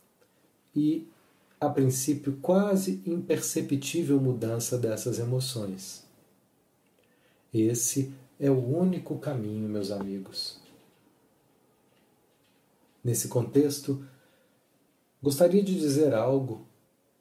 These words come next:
de que disse recentemente em uma das sessões privadas e que acho que é importante para todos. A autoridade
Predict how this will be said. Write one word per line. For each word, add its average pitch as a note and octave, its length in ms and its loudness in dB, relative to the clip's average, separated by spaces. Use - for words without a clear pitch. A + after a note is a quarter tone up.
de C3+ 220 -2
que F3 440 -2
disse F#3 520 6
recentemente C#3+ 1000 2
em D3 40 0
uma E3 160 0
das C#3+ 160 2
sessões C#3+ 440 0
privadas B2+ 920 -4
e C#3+ 80 -2
que C#3 180 4
acho B2+ 300 0
que C3 100 0
é B2+ 40 4
importante B2+ 640 0
para G2+ 180 -2
todos. - 640 -8
A C#3+ 60 2
autoridade A#2+ 960 2